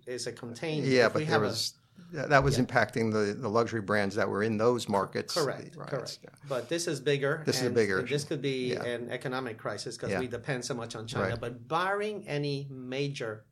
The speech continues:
Speaker 1: black swan events,
Speaker 2: Mm-hmm.
Speaker 1: the luxury industry will continue to thrive. But as you can see, uh, investment in the groups.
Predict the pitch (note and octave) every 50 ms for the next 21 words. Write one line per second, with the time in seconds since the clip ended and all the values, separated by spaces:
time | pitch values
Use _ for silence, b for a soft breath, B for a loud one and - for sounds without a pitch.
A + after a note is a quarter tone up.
0 | _ - B2 A2+ A2+ A2+ - - A#2+ A2+ G#2+ G#2 G2 A#2 B2 A2+ G#2 A2 - -
1 | A2 F2 F#2+ A2+ B2+ C#3+ B B B B B B B C#3+ D3 D3+ F3+ F#3 F#3 G#3+
2 | G#3 G3+ - E3+ E3 D#3+ - C#3 C3 - D#3 D3 C3+ A#2+ A#2 A#2 - - G3+ G3
3 | F#3+ E3+ C#3+ C3 C#3 B2 B2 B2 A#2+ B2+ B2 - A#2 A2+ A#2 - - - A#3 G#3
4 | F3 D#3 D3 b b b b b b b b b b b - C3 B2 A#2+ B2+ -
5 | C#3 C#3+ C#3+ C3+ B2+ C3+ D3+ D#3 D#3 - E3 D3 C#3+ C3 A#2+ A#2+ A#2 B2 C#3+ C#3+
6 | C#3 C#3 C#3 - - - - -